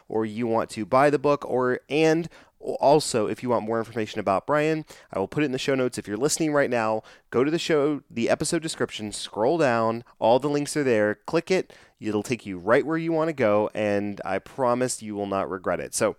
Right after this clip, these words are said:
this has been fantastic. Thank you, Brian. And now we are going to pivot to my favorite part of the episode, the dad joke of the week.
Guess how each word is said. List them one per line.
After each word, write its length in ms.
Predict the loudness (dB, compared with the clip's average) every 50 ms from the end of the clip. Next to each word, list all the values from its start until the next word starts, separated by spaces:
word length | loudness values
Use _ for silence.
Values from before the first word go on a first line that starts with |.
| _ -20 -20 -20 -20 -10 -2
this 140 | -2 -2 -2
has 100 | 0 0
been 180 | 0 0 0 0
fantastic. 840 | -2 -2 -2 -2 -2 -2 -2 0 0 0 0 -2 -2 -2 -4 -6 _ -6
Thank 220 | -4 -4 -4 -4 -6
you, 60 | -6
Brian. 440 | -2 0 0 2 2 0 -2 -4 -4 -2
And 280 | -2 -2 -2 -2 -2 0
now 420 | 2 2 2 0 0 -2 -4 -6 _ -16 -20 -20 -20 -20 _ -2
we 100 | 0 0
are 60 | 2
going 200 | 2 2 2 2
to 100 | 0 -2
pivot 280 | -2 -2 0 0 0 -2
to 80 | -2 0
my 160 | 2 2 2
favorite 260 | 2 2 0 0 -2
part 280 | -2 0 0 0 2 2
of 180 | 0 -2 -2 -2
the 180 | -4 -2 -2
episode, 440 | -2 -2 -2 -4 -2 -2 -2 -2 -2
the 120 | -6 -8
dad 400 | -2 0 2 4 4 4 2 2
joke 280 | 0 -2 -2 -2 0 0
of 220 | 0 0 0 0 -4
the 100 | -8 -4
week. 320 | -4 -4 -4 -6 -8 -12